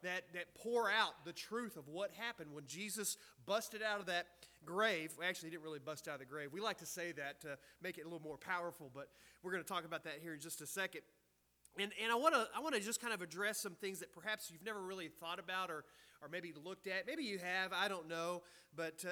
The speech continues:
I know these are such familiar passages. I wanted to just kind of hit on a few things that perhaps we've never hit on on an Easter Sunday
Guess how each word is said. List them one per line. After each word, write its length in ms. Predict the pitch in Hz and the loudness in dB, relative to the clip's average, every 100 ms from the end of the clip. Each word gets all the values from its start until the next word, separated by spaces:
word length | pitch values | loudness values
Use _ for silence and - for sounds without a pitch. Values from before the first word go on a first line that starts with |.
| 165 | 0
I 60 | 214 | 2
know 180 | 240 277 | 2 2
these 220 | 269 220 | 0 -4
are 60 | |
such 300 | 208 262 240 | -4 -2 -4
familiar 420 | - 196 214 220 190 | -6 -2 0 0 -2
passages. 560 | 196 202 - 175 185 | 0 0 -2 -10 -8
I 60 | 180 | -6
wanted 280 | 190 254 190 | -6 -4 -4
to 80 | |
just 340 | 170 196 185 - | -4 -6 -6 -6
kind 140 | 202 | -8
of 80 | 151 | -6
hit 160 | 165 202 | -4 -4
on 140 | 185 | -4
a 60 | 165 | -6
few 260 | 180 190 | -8 -8
things 320 | 185 185 180 | -6 -6 -6
that 120 | 160 - | -8 -10
perhaps 340 | 156 180 175 | -4 -4 -4
we've 140 | 160 147 | -10 -6
never 240 | 175 160 | -4 -4
hit 180 | 151 175 | -6 -6
on 160 | 165 156 | -4 -6
on 100 | 147 | -8
an 60 | |
Easter 300 | 175 165 - | -10 -10 -10
Sunday 480 | 151 214 196 170 156 | -8 -4 -2 -2 -4